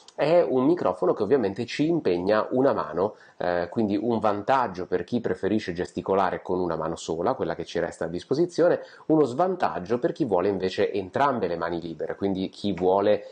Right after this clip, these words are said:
e chi preferisce gesticolare in maniera più ampia, in maniera più completa durante la sua presentazione. Eh, alla stessa maniera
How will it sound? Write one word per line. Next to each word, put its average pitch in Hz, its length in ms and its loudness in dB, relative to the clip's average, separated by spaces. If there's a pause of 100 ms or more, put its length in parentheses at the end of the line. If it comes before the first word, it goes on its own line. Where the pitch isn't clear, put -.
e 95 100 -4
chi 101 140 -4
preferisce 98 520 -2
gesticolare 95 760 0
in 90 80 0
maniera 87 340 -2
più 98 220 0
ampia, 87 420 0
in 82 60 -6
maniera 85 360 -2 (240)
più 117 140 -2
completa 90 580 0
durante 82 380 -4
la 82 80 -4
sua 82 160 -6
presentazione. - 840 -8
Eh, - 380 -16
alla 120 600 2
stessa 151 360 0
maniera 165 600 2